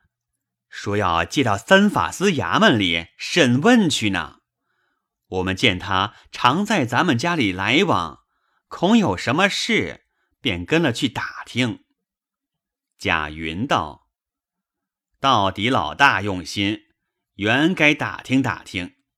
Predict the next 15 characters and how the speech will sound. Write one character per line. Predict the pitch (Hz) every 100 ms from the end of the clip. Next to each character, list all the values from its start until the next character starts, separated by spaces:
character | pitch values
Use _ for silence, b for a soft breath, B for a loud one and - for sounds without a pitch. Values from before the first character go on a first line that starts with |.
| _ _ _ _ _ _ _ _
你 | - 147
且 | 160 135
坐 | 170 151
下 | 120 127 120
喝 | 117 190 196
一 | 135
杯 | 120
再 | 123 110
说。” | 101 123 123 - _ _ _ _ _ _ _ _ _ _ _ _ _
两 | 107 120 120
人 | 123 135 180
让 | 240 185
了 | 107 98
一 | 90
回， | - 82 80 87 -